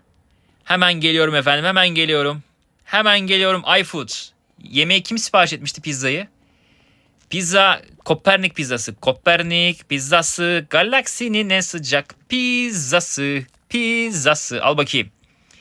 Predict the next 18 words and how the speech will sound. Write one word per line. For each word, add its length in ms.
Şimdi 360
başka 260
isteyen 340
var 160
mı? 200
Başka 320
o 80
tarafta 300
bir 60
isteyen 340
daha 140
varmış. 280
Bakalım 340
yukarıdaki 520
kişi 220
misin 200
acaba 300
sen? 260